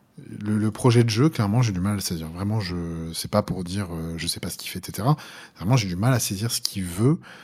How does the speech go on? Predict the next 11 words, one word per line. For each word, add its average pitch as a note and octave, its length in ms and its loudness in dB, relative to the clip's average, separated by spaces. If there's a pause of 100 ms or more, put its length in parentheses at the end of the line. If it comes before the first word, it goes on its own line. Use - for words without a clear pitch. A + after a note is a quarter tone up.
(300)
euh, F2 120 -4
avec, F2+ 320 -6
euh, F2 180 -4
son, F2 400 -4
son - 180 -6
quatre F#2+ 160 -4
trois - 200 -4
trois, C#3 340 6
avec A#2 320 2
Ndécheminé G#2+ 640 0
qui, G2+ 300 -6